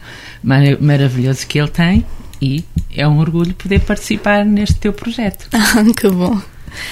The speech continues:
Speaker 2: Então, começando pela primeira pergunta, que é aquela que me deixa com mais curiosidade, é que, sendo professora de português, assume-se que sempre tenha gostado de, de livros e de literatura, certo?
Speaker 1: Certo, é, é,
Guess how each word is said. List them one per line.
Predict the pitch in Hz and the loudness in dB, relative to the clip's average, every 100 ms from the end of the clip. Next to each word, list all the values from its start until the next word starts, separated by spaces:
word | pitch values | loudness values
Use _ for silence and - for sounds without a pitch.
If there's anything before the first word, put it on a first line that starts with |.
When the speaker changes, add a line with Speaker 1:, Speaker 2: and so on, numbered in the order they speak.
| - - - - - | -14 -16 -18 -12 0
Speaker 2:
Então, | 453 240 202 | 2 4 4
começando | 208 269 - 202 208 233 | 4 4 4 2 2 0
pela | 220 202 208 | 0 2 2
primeira | 202 220 202 | 4 2 2
pergunta, | 196 214 190 185 196 | 2 2 2 0 0
que | - | 0
é | 233 | 0
aquela | 220 196 185 | 2 0 0
que | 190 220 | -2 -2
me | 220 | 0
deixa | 196 185 202 185 | 0 0 -2 -2
com | - | 0
mais | 202 196 | 0 0
curiosidade, | - 220 226 233 240 226 | 0 0 2 2 2 0
é | |
que, | - 254 294 - - - | 0 -4 -4 -10 -8 -2
sendo | - 277 233 | 2 2 2
professora | - - 202 208 | 0 -4 -2 -4
de | - | -2
português, | - - 220 233 240 - - - | -2 0 0 2 2 -2 -8 -4
assume-se | 247 233 254 240 247 - | 0 2 4 4 4 0
que | - | -2
sempre | - 233 220 | 0 2 2
tenha | - 220 214 | 2 2 0
gostado | - - 214 208 202 | 0 2 2 2 2
de, | 196 208 208 202 | 2 4 4 4
de | 196 | 4
livros | 208 226 233 208 202 190 - - - - | 4 4 2 2 0 0 -4 -14 -20 -8
e | - | -2
de | 208 | 0
literatura, | 208 208 185 180 190 | 2 2 2 2 2
certo? | - 208 - - - - - - - - - - - - | 0 -2 -4 -16 -18 -20 -16 -16 -16 -18 -20 -20 -20 -10
Speaker 1:
Certo, | - - 190 - - - | -4 2 0 0 -2 2
é, | 165 165 131 160 | 4 4 2 2
é, | 170 | 0